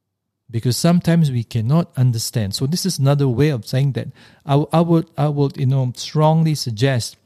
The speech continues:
that you don't even offer to say, "Wow, I understand what you're going through." No, you do not.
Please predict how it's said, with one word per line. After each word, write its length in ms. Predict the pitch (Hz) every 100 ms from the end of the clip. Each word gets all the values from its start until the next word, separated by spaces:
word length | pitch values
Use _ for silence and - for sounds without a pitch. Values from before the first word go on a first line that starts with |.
| _ _ _ _ _ _ _ -
that 180 | 123
you 140 | 123 117
don't 220 | 131 156
even 280 | 135 135 139
offer 340 | 139 135 - 143
to 160 | 123
say, 220 | 113 127 117
"Wow, 500 | 107 107 113 113 107
I 80 | 123
understand 560 | 131 170 - - 185 160
what 100 | 143
you're 80 |
going 320 | 120 120 135 131
through." 240 | 143 120
No, 140 | 110
you 180 | 107 104
do 180 | 101 104
not. 440 | 95 98 104 101